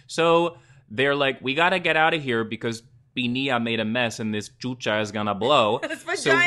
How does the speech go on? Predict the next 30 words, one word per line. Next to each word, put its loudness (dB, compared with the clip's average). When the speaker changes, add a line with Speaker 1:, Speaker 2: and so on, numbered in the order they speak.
Speaker 2:
vagina's 2
Speaker 1:
get 0
Speaker 2:
gonna 0
Speaker 1:
this, 0
Speaker 2:
blow. 0
Speaker 1:
we -2
get -2
the -2
most -4
hilarious -2
shot -2
of -8
Pinilla -2
doing, -6
like, -8
a -14
somersault. -2
Speaker 2:
Oh -2
my -4
Speaker 1:
Did -8
you -4
Speaker 2:
God. -4
Speaker 1:
catch -4
that? -6
Speaker 2:
Yes, -4
Speaker 1:
It -4
Speaker 2:
I 0
Speaker 1:
is 0
Speaker 2:
did. -4
Speaker 1:
foolish. -6